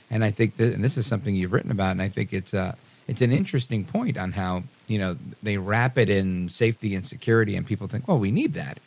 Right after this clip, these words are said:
But ultimately, it's, it, it's, um, a Trojan horse for, for more, um,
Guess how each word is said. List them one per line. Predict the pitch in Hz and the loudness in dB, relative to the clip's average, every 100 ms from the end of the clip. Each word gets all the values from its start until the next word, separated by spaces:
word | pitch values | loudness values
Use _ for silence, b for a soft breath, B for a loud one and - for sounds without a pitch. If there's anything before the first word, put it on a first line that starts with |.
| b b b | b b b
But | 123 | 2
ultimately, | 120 143 135 123 104 95 95 | 4 4 4 2 2 2 2
it's, | 92 - - - b b b - | 0 -4 -10 -16 b b b 2
it, | 113 98 | 4 4
it's, | 98 98 - - - | 2 -2 -8 -16 -6
um, | - 101 - - 104 104 - - | -2 0 0 -2 -4 -8 -12 -8
a | 127 | -6
Trojan | - 127 120 110 | 2 6 6 4
horse | 104 156 127 - - - - | 4 4 2 -2 -12 -20 -14
for, | - 113 101 92 | 2 4 6 2
for | - 104 | 0 0
more, | 98 98 101 104 101 | 0 2 4 6 6
um, | 95 90 90 85 | 4 2 0 -4